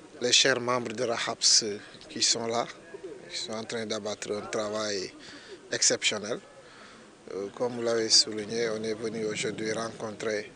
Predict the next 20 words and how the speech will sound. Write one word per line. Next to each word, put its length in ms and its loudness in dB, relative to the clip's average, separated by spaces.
monsieur 280 0
le 280 -2
sous-préfet 680 -2
sur 180 -2
sa 220 -2
convocation 800 -2
pour 160 -12
tenir 380 -2
la 100 2
première 380 0
réunion 340 4
préparatoire 840 0
de 60 -2
la 100 0
soixante-dix-septième 1000 2
édition 480 0
de 100 -6
notre 260 -6
gamou 340 -2
annuel, 380 -4